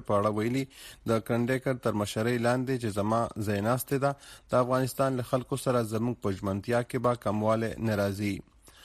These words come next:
هغه دا هم ویلي، امریکا له افغانستان سره د نړیوالو مرستندویه هڅو تر ټولو لوی تمویلونکی هیواد دی.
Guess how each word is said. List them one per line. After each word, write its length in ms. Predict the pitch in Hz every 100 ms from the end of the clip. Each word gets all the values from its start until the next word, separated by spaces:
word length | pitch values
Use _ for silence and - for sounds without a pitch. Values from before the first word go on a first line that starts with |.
| - 113
هغه 160 | 117 117
دا 160 | 110 110
هم 120 | 123 110
ویلي، 260 | 107 123 117 101
امریکا 320 | 101 101 120
له 120 | 110 98
افغانستان 520 | 98 95 101 - 120 120
سره 160 | 117 117
د 80 | 110
نړیوالو 420 | 98 98 110 117 117 71 98
مرستندویه 640 | 101 - 95 101 117 107 107
هڅو 260 | 117 127 127 - - -
تر 160 | 113 107
ټولو 200 | 135 113 110
لوی 180 | 131 139 - - - -
تمویلونکی 720 | 113 110 104 107 117 117 120 104
هیواد 340 | 98 104 101 95
دی. 120 | 101